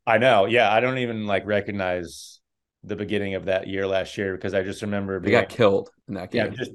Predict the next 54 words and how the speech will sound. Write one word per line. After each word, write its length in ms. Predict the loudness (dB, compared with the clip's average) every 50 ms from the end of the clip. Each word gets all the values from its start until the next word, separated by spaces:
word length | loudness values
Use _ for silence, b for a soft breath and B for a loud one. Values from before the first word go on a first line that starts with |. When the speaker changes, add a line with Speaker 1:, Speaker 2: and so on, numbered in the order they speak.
| -14 _
Speaker 1:
trying 360 | -4 0 2 4 4 4 4 6
to, 60 | 6
like, 300 | 6 6 4 2 -2 0
talk 240 | 2 2 2 2 2
everyone 260 | 0 2 0 0 0
off 140 | 0 0 0
the 100 | -2 0
ledge 480 | 2 2 2 2 0 -2 -4 -8 -4
last 300 | 0 0 0 0 0 -2
year 160 | -2 -2 -2
for 120 | -2 -4 -2
their 160 | -2 -2 -2
start, 540 | -2 -4 -4 -2 2 2 2 2 0 -2 -6
'cause 160 | -6 -4 -4
it's 140 | -4 -2 0
like, 200 | 0 0 -2 -4 -10 _ 0
Speaker 2:
Yeah. 420 | 2 2 2 4 2 2 2 0 -6 -16 _ _ _ _ _ -8
Speaker 1:
this 140 | 0 2
isn't 240 | 4 4 6 4 4
the 120 | 4 4 4
year 200 | 6 4 4 2
before. 400 | 2 0 0 2 2 4 4 4
Like, 140 | 2 0 -4
these 140 | -6 -2 2
are 80 | 4
all 120 | 4 4 4
young 200 | 4 2 0 2
guys. 300 | 2 2 2 2 0 -4
Like, 120 | -10 -8
give 120 | -8 -8
them 120 | -6 -4 -4
a 60 | 0
break. 220 | 2 2 2 2
They're 120 | 0 -4 -2
not, 400 | 0 0 2 2 2 0 -2 -6 -6
they're 220 | -2 0 0 2
not 380 | 2 2 2 2 0 0 0 -2
as 160 | -2 -2 -4
Speaker 2:
Right. 80 | -8 -16 _ _ _ _ -2
Speaker 1:
good 200 | 0 2 2 2
as 100 | 0 0
they 120 | 0 0
were 180 | 0 0 0 0
ranked. 380 | 0 0 0 -2 -4 -6 -8
Like, 160 | -8 -8 -8
it's 120 | -10 -10 -10
just 180 | -12 -10 -2
what 120 | 0 0 2
happens 380 | 2 0 0 -2 -6 -8 -8
in 60 | -8 -4
college 280 | -2 0 0 0 0
basketball. 420 | 0 -2 -2 -2 -4 -8 -12 -12 -10
But 120 | -6 -6
yeah, 160 | -6 -6 -6